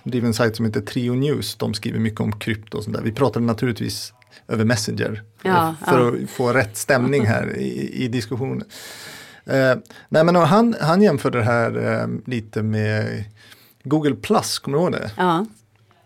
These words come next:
Speaker 1: Eh, och, eh, det var ju liksom Googles satsning på sociala,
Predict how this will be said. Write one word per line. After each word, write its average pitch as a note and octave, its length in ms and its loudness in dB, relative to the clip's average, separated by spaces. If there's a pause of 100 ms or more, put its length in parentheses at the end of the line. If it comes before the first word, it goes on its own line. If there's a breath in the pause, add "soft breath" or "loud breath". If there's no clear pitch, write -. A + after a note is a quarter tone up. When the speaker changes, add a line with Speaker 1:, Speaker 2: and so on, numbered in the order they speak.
(120)
Speaker 1:
Eh, A#2+ 340 0 (220)
och, C3 280 -4
eh, B2+ 200 0 (840 loud breath)
det D#3 100 2
var E3+ 140 6
ju D3 80 8
liksom C#3 280 0
Googles C3+ 300 2
satsning A#2+ 460 0
på B2 80 -4
sociala, B2 840 2